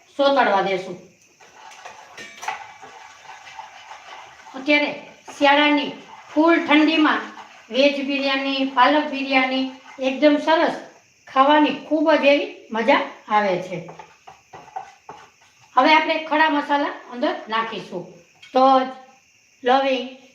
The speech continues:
ફૂલ ચક્ર એને આપણે અંદર તેલમાં ઉમેરી દઈએ. એ પણ સોસરાઈ ગયું છે. હવે આપણે નાખીશું એમાં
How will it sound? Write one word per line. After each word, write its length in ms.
ફૂલ 280
ચક્ર 280
એને 140
આપણે 260
અંદર 180
તેલમાં 360
ઉમેરી 360
દઈએ. 220
એ 140
પણ 240
સોસરાઈ 380
ગયું 180
છે. 100
હવે 160
આપણે 300
નાખીશું 440
એમાં 180